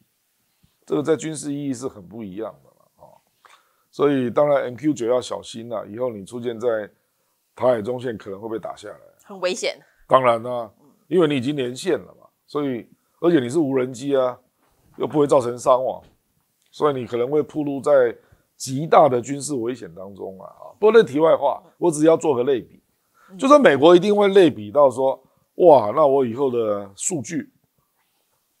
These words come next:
Speaker 1: 这个伊朗也会知道啊。
Speaker 2: 我透过沙烏地阿拉伯把数据送给了伊朗。
Speaker 1: 呃，伊朗知道，可能也意味着俄罗斯会知道啊，因为那都是连的啊。
Speaker 2: 嗯。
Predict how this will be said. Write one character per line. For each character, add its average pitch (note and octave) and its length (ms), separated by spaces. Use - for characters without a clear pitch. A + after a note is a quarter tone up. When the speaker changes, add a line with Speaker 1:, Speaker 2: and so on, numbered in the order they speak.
Speaker 1:
这 D#3 120
个 B2 400
伊 E3+ 140
朗 B2+ 180
也 G2+ 100
会 B2+ 140
知 B2+ 180
道 - 140
啊。 G1+ 160
Speaker 2:
我 F3 100
透 A#3+ 200
过 G#3+ 320
沙 A#3 200
烏 A#3+ 60
地 A#3+ 100
阿 A3+ 80
拉 A#3 80
伯 F#3 140
把 D#3+ 120
数 A3+ 160
据 G#3 160
送 G#3+ 160
给 D#3+ 80
了 C3+ 60
伊 F#3 140
朗。 E3 100
Speaker 1:
呃， D3 80
伊 D#3+ 140
朗 A2+ 160
知 C3 160
道， C3 240
可 A2 160
能 G#2+ 160
也 A2 120
意 C3 160
味 B2+ 160
着 G#2 120
俄 B2+ 120
罗 A2 140
斯 A2 160
会 G2+ 140
知 F2 160
道 F2 100
啊， E2+ 160
因 E3 120
为 E3+ 60
那 F3 120
都 E3+ 100
是 D#3+ 120
连 A#2 260
的 B2 100
啊。 A#2 200
Speaker 2:
嗯。 D3+ 40